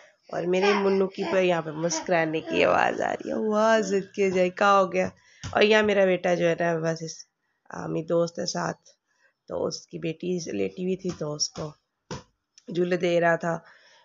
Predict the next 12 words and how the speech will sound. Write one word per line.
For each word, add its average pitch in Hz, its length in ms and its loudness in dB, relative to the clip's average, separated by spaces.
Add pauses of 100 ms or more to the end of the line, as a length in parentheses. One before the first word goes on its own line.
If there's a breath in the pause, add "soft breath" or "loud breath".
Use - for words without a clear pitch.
(260 soft breath)
शा-, 165 260 2
रात 165 240 0
का - 80 -4
ही 190 60 0
टाइम 175 260 -2
था 170 220 -6
और 165 220 -2
यहाँ 170 320 0
मैंने, 165 680 0
अ, - 180 -2 (760)
जो 180 160 -8
है 151 420 -6